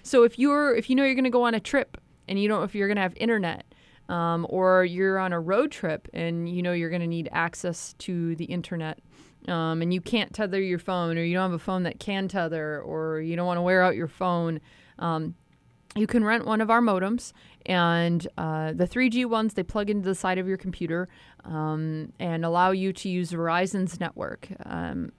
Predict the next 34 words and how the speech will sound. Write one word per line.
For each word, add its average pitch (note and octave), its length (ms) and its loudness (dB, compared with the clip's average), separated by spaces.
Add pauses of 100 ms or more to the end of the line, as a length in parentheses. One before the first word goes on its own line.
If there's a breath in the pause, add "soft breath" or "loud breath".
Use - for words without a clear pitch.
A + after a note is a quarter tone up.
(120)
to F#3 240 -2
be E3 200 -6
able D#3+ 380 -2
to D3+ 560 -10 (160)
get E3+ 180 -4
access E3 340 -6
to F#3+ 120 -8
the F#3+ 80 -2
internet. E3 380 -4
Or D4+ 240 4
you B3 100 2
can A#3 100 2
get - 120 2
one G#3+ 120 0
of E3+ 180 -4
the E3+ 140 2
four C#4+ 680 0
G E3+ 500 -2 (380 soft breath)
modems E3+ 380 0
that - 80 -6
we D#3+ 80 -6
have, D#3+ 200 -4
and E3 180 0
those, G#3 600 6 (340 loud breath)
um, D#3 280 -4
do E3+ 180 -4
not F#3+ 300 4
have G#3+ 140 2
to G#3+ 80 -2
be G3 100 2
plugged F3+ 240 -4
into F3 100 0
your D#3+ 120 -2
computer, D#3+ 500 -2